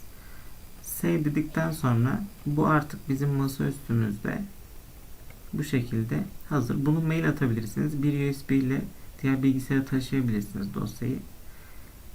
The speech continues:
Ee, proje açacak olan bilgisayarda tekrar dosya butonuna basıp buradan ithal et diyoruz. Ve ilgili projeyi seçiyoruz. Proje yeni bir isimle ithal et diyelim. I D'ler çakışmasın. Her projenin bir I D numarası vardır.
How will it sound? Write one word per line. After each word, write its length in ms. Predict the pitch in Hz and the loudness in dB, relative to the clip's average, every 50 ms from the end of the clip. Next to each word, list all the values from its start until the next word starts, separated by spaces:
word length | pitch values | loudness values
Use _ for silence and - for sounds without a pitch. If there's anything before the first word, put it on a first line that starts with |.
| - - - | -12 -4 0
Ee, 320 | 131 127 123 123 123 123 117 - | 2 4 4 4 4 2 0 0
proje 320 | - 147 151 156 156 156 | 4 4 4 6 4 4
açacak 360 | 156 - - 147 170 165 165 | 2 2 4 4 4 4 4
olan 300 | 170 160 165 160 156 151 | 2 4 4 4 4 6
bilgisayarda 640 | 147 151 147 147 151 151 - 165 156 151 147 147 147 | 6 6 6 4 4 2 2 0 2 2 2 2 2
tekrar 440 | - 160 160 160 - 165 151 151 147 147 - - | 0 0 -2 0 2 2 2 2 2 -2 -2 2
dosya 380 | 135 143 147 - - 151 143 139 | 2 2 2 2 0 0 0 0
butonuna 500 | 135 - - 151 147 147 147 147 139 131 | -2 0 2 2 4 4 4 4 4 4
basıp 320 | 143 147 - - 170 170 - - - - - - - | 2 2 0 -2 -4 -4 -6 -8 -12 -12 -12 -4 -2
buradan 300 | 135 131 127 147 156 147 - | 0 2 2 2 2 2 0
ithal 380 | 131 127 - - 143 135 131 | -2 0 0 2 2 4 4
et 140 | 117 104 101 - - - - - - - - - | 4 2 0 -2 -8 -12 -14 -14 -12 -10 -4 0
diyoruz. 340 | 113 104 104 - 73 - - - - - - - - - - - - - - - - - | 0 2 2 2 0 -2 -4 -6 -10 -14 -14 -14 -14 -14 -14 -14 -16 -16 -16 -8 -6 -2
Ve 80 | - | 4
ilgili 400 | - 151 151 143 147 151 151 151 | 6 6 8 8 8 6 4 4
projeyi 380 | 151 - 131 127 120 131 151 156 | 4 2 4 4 4 4 2 2
seçiyoruz. 600 | - - 139 131 - - - 117 110 - - - - - - - - - - - - - - - - - - - - | 2 2 0 0 0 -2 -2 0 0 0 -2 -4 -6 -10 -14 -16 -14 -14 -14 -14 -16 -16 -16 -16 -16 -16 -16 -10 -4
Proje 340 | - 151 165 175 170 170 185 | 0 2 4 4 4 2 2
yeni 380 | 175 151 147 151 156 160 156 | 4 6 6 6 6 6 4
bir 100 | 156 151 | 4 4
isimle 480 | 131 120 117 - 120 117 113 110 107 107 - - - - | 4 4 2 2 2 2 2 2 2 0 -2 -4 -6 -4
ithal 320 | 107 104 - - 123 120 | -4 -4 -2 0 2 2
et 220 | 117 113 117 - - | 2 0 0 0 2
diyelim. 260 | 120 123 131 147 - | 2 4 4 2 4
I 300 | - - 135 131 131 131 | 6 8 8 8 8 6
D'ler 300 | 135 131 135 135 135 135 | 6 6 6 6 4 4
çakışmasın. 680 | - 135 131 - - 120 - - 104 104 101 - - 147 | 2 0 0 0 0 -2 -2 -2 -2 -2 -2 -2 -2 -2
Her 220 | 143 135 127 120 | 0 0 0 0
projenin 420 | - - 120 113 117 127 135 135 131 | 2 2 4 4 4 4 2 2 2
bir 60 | 131 | 2
I 240 | - 131 127 123 117 | 2 2 2 4 4
D 100 | 123 123 | 4 6
numarası 480 | 123 120 117 117 113 113 - - 95 | 6 6 6 4 2 0 -2 -4 -4
vardır. 340 | 98 - 123 120 139 - 151 | -4 -4 -4 -6 -6 -6 -6